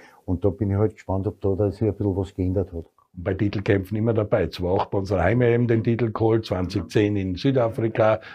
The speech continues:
Speaker 2: also zwanzig zwölf, die sind schon,
Speaker 1: Ja, aber das
Speaker 2: wenn's
Speaker 1: waren
Speaker 2: zur
Speaker 1: halt noch
Speaker 2: Sache
Speaker 1: andere Mannschaften, das muss man
Speaker 2: Klar.
Speaker 1: so auch fairerweise sagen, ne?
Speaker 2: Aber
Speaker 1: Das
Speaker 2: sie
Speaker 1: ist
Speaker 2: bauen
Speaker 1: halt
Speaker 2: gerade eine
Speaker 1: schon
Speaker 2: neue
Speaker 1: klar.
Speaker 2: auf, sehr viele
Speaker 1: Ja,
Speaker 2: spannende
Speaker 1: bauen
Speaker 2: Spieler
Speaker 1: auf.
Speaker 2: drinnen, junge
Speaker 1: Es
Speaker 2: Spieler.
Speaker 1: sind viele junge Spieler drinnen, die extrem gut sind,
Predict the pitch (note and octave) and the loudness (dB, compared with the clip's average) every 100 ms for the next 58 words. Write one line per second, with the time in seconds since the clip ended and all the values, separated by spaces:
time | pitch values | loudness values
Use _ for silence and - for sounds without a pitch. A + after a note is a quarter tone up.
0 | - F#2+ G2 A2+ A2 G#2+ - F#2+ E2+ G2+ | -12 -2 4 6 6 2 0 -2 -2 -6
1 | - B2+ B2+ B2+ A2 G#2+ G#2+ A2+ - G2+ | 4 6 6 4 0 0 0 0 2 4
2 | B2 B2+ - A2 G#2 A2+ A2+ C3 G#2+ G#2 | 4 2 -2 0 2 2 0 0 2 4
3 | G2 G#2+ A#2 A2+ A2+ G2 F#2+ F#2+ G#2 G#2+ | 2 0 -4 -6 -8 -10 -14 -18 -14 -10
4 | A2+ A2+ G3 - G#2 G#2 G#2+ G2+ G2+ G2 | -6 8 8 8 0 -6 -6 -4 -4 -6
5 | G#2+ G2+ E2+ D#2 G2 G#2+ C3+ G#2 A#2 C#3+ | -10 -14 -16 -14 -6 2 4 8 8 10
6 | D3 C#3+ C3+ B2+ C#3 A2 D#3+ - C#3+ D3+ | 10 10 8 10 10 10 8 8 6 8
7 | D#3 - - A#2+ D3+ C#3+ C3+ - C#3+ D#3+ | 2 0 4 6 6 6 4 4 6 6
8 | C#3+ D3 D3+ B2+ C3+ E3+ D#3 - D3+ B2+ | 4 2 2 4 4 2 0 -4 -4 -4
9 | B2+ - E3 G3+ F3+ E3+ E3+ C3+ - F#3+ | -6 0 2 4 4 4 2 0 4 4
10 | F#3 E3 E3 D#3+ B2+ A#2+ C3 - - G#2 | 4 2 2 0 2 0 0 -4 -2 6
11 | A#2 E3+ E3+ C3+ F3 - F#3 G3+ | 6 6 6 8 8 6 2 2